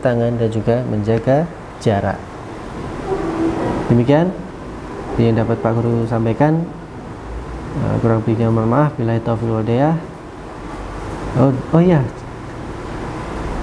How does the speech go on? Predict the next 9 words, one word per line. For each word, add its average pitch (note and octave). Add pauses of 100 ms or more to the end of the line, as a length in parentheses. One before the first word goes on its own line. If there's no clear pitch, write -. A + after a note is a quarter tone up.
(240)
Semoga C3
di C3+
bulan B2
Ramadan A#2
ini, A2 (160)
ya, F#2+ (1040)
Allah A#2+
berkenan C3 (880)
menjadikan B2